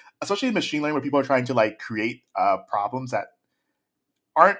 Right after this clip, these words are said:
solvable by computers or current M L algorithms. Uh, the second issue that happens a lot is that people will use machine learning for problems that don't need machine learning at all.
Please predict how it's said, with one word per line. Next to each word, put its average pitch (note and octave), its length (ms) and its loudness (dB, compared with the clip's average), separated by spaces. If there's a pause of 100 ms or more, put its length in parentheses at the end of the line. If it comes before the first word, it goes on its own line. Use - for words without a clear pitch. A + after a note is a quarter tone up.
(220)
solvable D3+ 440 2
by C#3 120 6
computers C3 680 -4
or A2+ 100 -2
current A2 380 -6
M F#2 120 -4
L F2+ 200 -2
algorithms. - 580 -16 (960)
Uh, B2+ 220 4
the A#2+ 100 -6
second A3+ 240 4
issue C4+ 160 2
that A#3+ 120 4
happens G#3 280 -2
a F#3+ 40 0
lot E3 360 2
is C#3 80 -2
that C3+ 160 2
people E3+ 260 -6
will D#3 140 0
use C#3+ 220 -2
machine B2 280 -4
learning D#3+ 280 -6
for C3+ 100 -4
problems A#2+ 460 -2
that G2+ 260 -4
don't G#2+ 320 -4
need G2 220 -14
machine F2+ 240 -12
learning F2 180 -12
at D#2+ 60 -14
all. E2 340 -10